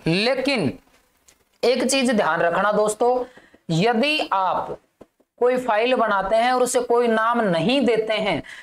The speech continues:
तो भी वो फाइल सेव होती है, लेकिन वो फाइल फिर उस प्रोग्राम के अनुसार सेव होती है। तो ऐसे ही देखिए दोस्तों, नोटपैड में बनाई गई फाइल नोटपैड के नाम से ही जानी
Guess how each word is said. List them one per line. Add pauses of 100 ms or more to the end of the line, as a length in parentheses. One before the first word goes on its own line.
(220)
तो
भी
वो
फाइल
सेव
होती
है, (360)
लेकिन
वो
फाइल
फिर
उस
प्रोग्राम
के
अनुसार
सेव (460)
होती
है। (300)
तो
ऐसे
ही
देखिए
दोस्तों, (440)
नोटपैड
में
बनाई
गई
फाइल (320)
नोटपैड
के
नाम
से
ही
जानी